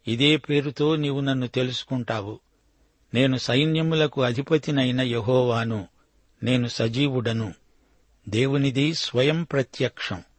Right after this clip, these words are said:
ఆయనను తెలుసుకోవడానికి మనకు విగ్రహాలు అక్కర్లేదు. ఆయన నామమే ఆయనను ప్రత్యక్షపరుస్తుంది. ఇస్రాయేలు ప్రజలలో పరివర్తన రావాలి.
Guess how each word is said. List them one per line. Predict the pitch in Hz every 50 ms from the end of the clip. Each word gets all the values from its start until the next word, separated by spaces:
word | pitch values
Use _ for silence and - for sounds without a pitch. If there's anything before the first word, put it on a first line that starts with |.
| _ _ _ _ _ _ _ _ _ _ _ _ _ -
ఆయనను | 107 123 139 143 143 147 139 131
తెలుసుకోవడానికి | 120 - 131 135 147 143 - - - 170 170 147 147 135 127 120 117 - - 120 131
మనకు | 139 139 135 131 127 123 - 123
విగ్రహాలు | 113 120 127 120 147 143 131 139 147 139 131 127
అక్కర్లేదు. | 123 110 - - - 135 120 117 117 117 107 101 117 120 151 175 - _ _ _ _ _ _ _ _ _ _ _ _ _ -
ఆయన | 110 120 135 135 135 135 127
నామమే | 113 110 120 123 131 143 151 151 151 156 160 170 190 214 - -
ఆయనను | 135 135 143 147 147 143 143 135 127
ప్రత్యక్షపరుస్తుంది. | 117 - 135 123 120 - - 143 - - - 131 - - 123 120 123 - - - - 113 110 107 98 101 - - _ _ _ _ - _ _ _ _ _ _ _ _ _ _ -
ఇస్రాయేలు | 107 104 - - 135 139 143 147 147 151 151 151 147 151
ప్రజలలో | - - - 139 135 143 143 143 143 143 147 151 151
పరివర్తన | 147 - 117 123 127 147 151 151 143 _ - 147 139 135
రావాలి. | 127 131 127 131 123 127 127 120 117 123 135 165 180